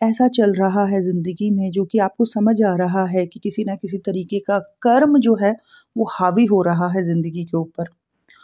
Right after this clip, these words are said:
तो आज आप जो है ना, मैनिफेस्ट करें एक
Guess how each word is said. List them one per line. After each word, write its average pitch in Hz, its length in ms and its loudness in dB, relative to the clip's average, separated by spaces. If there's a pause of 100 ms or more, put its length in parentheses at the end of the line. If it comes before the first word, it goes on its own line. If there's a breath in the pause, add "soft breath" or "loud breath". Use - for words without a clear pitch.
(340 soft breath)
तो 254 60 -14 (140)
आज 240 260 2
आप 262 220 2
जो 208 140 2
है 190 160 -6
ना, 202 100 -2
मैनिफेस्ट 226 640 0
करें 190 420 -2 (460)
एक 202 120 -4